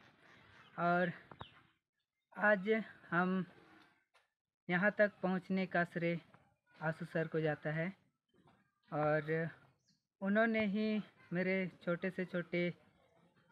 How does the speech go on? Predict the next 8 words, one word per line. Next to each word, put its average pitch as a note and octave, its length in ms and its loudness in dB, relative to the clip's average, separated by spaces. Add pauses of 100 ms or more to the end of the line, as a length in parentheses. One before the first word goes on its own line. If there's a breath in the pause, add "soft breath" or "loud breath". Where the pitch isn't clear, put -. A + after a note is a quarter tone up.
(200)
ज़रूरत G#3 480 4
को F#3+ 360 0 (800)
पहचाने, F3 680 0 (160)
जाने। E3 500 0 (960)
जितना F#3+ 540 2
मुझे F#3 260 0
अपने F#3 320 0
खुद F3 160 -6